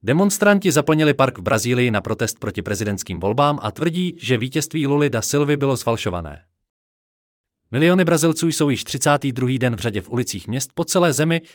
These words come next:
kde se konají pravděpodobně největší prodemokratické protesty v historii,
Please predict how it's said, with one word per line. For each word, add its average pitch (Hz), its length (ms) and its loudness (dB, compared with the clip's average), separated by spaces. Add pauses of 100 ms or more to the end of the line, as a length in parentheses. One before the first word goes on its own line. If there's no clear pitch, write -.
(100)
kde 120 120 -4
se 120 140 -2
konají 147 360 0
pravděpodobně 135 680 -2
největší 147 480 -2
prodemokratické 120 800 -2
protesty 120 440 -4
v 90 40 -6
historii, 135 600 0